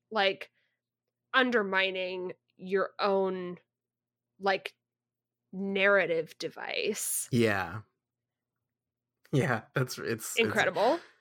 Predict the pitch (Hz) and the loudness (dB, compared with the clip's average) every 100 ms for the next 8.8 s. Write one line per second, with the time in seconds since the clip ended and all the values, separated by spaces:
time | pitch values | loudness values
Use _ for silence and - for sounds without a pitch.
0 | _ _ - 156 156 160 160 147 127 - | _ _ -2 -2 4 4 6 6 4 2
1 | 180 226 247 - 185 196 180 131 120 120 | 0 0 -2 2 4 6 6 4 4 2
2 | - 139 131 123 123 120 98 120 117 120 | 0 2 4 4 4 4 2 2 2 0
3 | 135 127 123 123 160 156 127 120 110 113 | 0 0 0 2 2 2 -2 -2 -4 -4
4 | 110 - 147 143 127 117 113 - 104 98 | -2 0 0 2 0 0 -4 -2 -2 -2
5 | - 104 92 95 - 98 90 85 71 - | -4 -4 -4 -6 -6 -4 -4 -4 -6 -2
6 | 320 403 - 285 277 254 247 - 240 233 | 2 2 4 6 6 6 2 -6 -4 -4
7 | - - 269 226 202 - 87 175 165 175 | -6 -4 0 4 2 2 -2 -2 -4 -6
8 | 165 - - 87 196 - - | -6 -6 -8 -8 -8 -12 -20